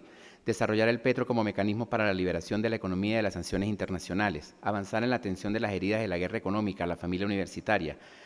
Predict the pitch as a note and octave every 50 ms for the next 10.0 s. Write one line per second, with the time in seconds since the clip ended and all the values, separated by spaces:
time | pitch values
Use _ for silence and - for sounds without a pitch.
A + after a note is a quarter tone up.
0 | - - - - A2 A2 - A2+ A2+ B2 B2 - C3 A#2+ G#2+ - A2 G#2+ G#2+ G#2
1 | B2 A#2 - G#2+ G2 - C3+ C3+ - - - A2 G2 F#2+ - - A#2+ G#2 - G2+
2 | F2+ - G2+ F2+ G2+ G2 - B2+ A2+ - - C3+ C3+ C#3 C#3 C#3 C#3 C#3 - -
3 | - - - B2+ A#2+ A2+ G#2 G#2+ G#2 F#2+ G#2 G2+ - - A2 G#2 G2+ F#2+ F#2+ G2
4 | G#2+ A2+ A2+ - A#2+ G#2+ G2 - F#2+ F#2 - A#2+ - - C3+ C3+ C#3 D3 C#3+ C#3+
5 | - - - - A2 G#2 G2 F#2+ - - A#2 A2 - B2 A2+ G#2 G2 G#2 F#2+ F#2+
6 | F2+ - - F#2+ F2+ G#2+ G#2 G2 F#2 - G2+ F#2 - - A2+ - - G#2 G2+ G2
7 | F2+ F#2+ F#2+ F#2+ G2+ G2 G2+ - - - - - - - F#2 - F#2 F2 - G#2
8 | F#2 F#2 F#2 - G#2 F#2 F2+ F2+ E2+ - - D#2 - - - - - G#2 F#2+ F2+
9 | F2+ E2+ E2+ D#2+ D#2 - - E2 D#2+ E2 E2+ E2 D#2+ D#2 D2+ D#2 C#2+ C2 B1+ -